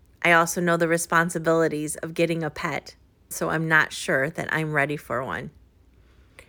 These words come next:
Maybe once Grace leaves the house and I'm missing her so much that I'll get one, but I'm not sure. I decided to start a podcast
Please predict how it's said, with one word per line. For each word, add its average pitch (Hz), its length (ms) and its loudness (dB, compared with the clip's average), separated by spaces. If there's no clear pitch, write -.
Maybe 190 340 2
once 170 260 2
Grace 165 360 0
leaves 156 240 -4
the - 80 -4
house 156 520 -2
and 156 120 -2
I'm 160 140 0
missing 160 340 -4
her 156 140 -4
so - 160 -6
much 139 480 -4
that 143 100 -4
I'll 147 140 0
get 160 240 -4
one, 151 240 -8
but 190 160 -2
I'm 180 100 2
not 180 220 2
sure. 185 320 -4
I 214 120 6
decided 277 480 2
to 349 100 4
start 220 320 4
a 208 40 0
podcast 170 920 -2